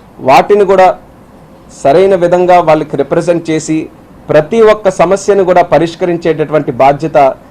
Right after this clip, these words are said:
రాష్ట్ర ప్రభుత్వం తరపున మరి మేము కూడా తీసుకొని దాన్ని ముందుకు నడిపిస్తామని కూడా ఈ సందర్భంగా తెలియజేసుకుంటున్నాను.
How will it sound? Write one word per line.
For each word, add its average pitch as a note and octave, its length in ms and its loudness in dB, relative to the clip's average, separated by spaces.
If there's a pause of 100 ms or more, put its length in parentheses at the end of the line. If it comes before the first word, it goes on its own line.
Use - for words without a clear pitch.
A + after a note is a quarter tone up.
(280)
రాష్ట్ర D#3+ 420 2
ప్రభుత్వం E3+ 440 -4
తరపున D3+ 540 -2 (360)
మరి C#3 300 0
మేము D3 280 -2
కూడా E3 160 2
తీసుకొని E3 600 -2
దాన్ని C#3 300 -2
ముందుకు D3+ 340 -2
నడిపిస్తామని D3+ 680 -2
కూడా C#3+ 160 0
ఈ C3+ 40 0
సందర్భంగా D3 540 -2
తెలియజేసుకుంటున్నాను. C#3+ 920 -4